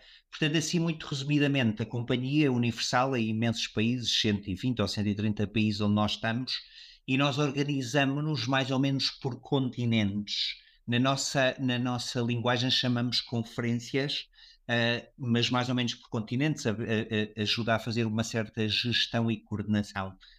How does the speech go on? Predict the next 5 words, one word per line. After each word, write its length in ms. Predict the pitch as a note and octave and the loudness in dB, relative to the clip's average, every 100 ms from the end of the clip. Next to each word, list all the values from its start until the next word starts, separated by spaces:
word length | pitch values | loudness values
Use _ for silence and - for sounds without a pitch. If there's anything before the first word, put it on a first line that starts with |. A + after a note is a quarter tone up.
| _ | _
Portanto, 300 | - C#3 B2+ | -2 0 2
a 40 | |
nossa 280 | C#3+ C#3+ - | 2 2 0
coordenação 720 | D#3 D#3 C#3 D3 C#3 D3 C3+ | -2 -2 -2 -2 0 0 0
europeia, 800 | C#3 C3 B2+ B2 - A2+ A#2 E3+ | 0 0 -2 -4 0 2 2 0